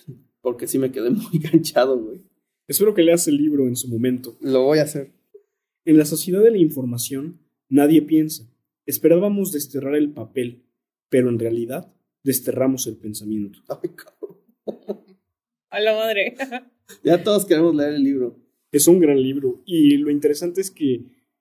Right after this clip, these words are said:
Speaker 2: contrario a lo que muchos podrían pensar ahorita hablando sobre todo este aspecto un poco más filosófico de la obra,
Speaker 1: Ujú.
Speaker 2: el libro también tiene mucha acción,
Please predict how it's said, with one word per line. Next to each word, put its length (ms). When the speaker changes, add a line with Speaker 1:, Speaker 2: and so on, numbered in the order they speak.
Speaker 2:
contrario 400
a 20
lo 120
que 80
muchos 280
podrían 380
pensar 340
ahorita 540
hablando 400
sobre 340
todo 320
este 460
aspecto 360
un 60
poco 180
más 240
filosófico 580
de 120
la 140
obra, 420
Speaker 1:
Ujú. 160
Speaker 2:
el 100
libro 200
también 260
tiene 200
mucha 340
acción, 460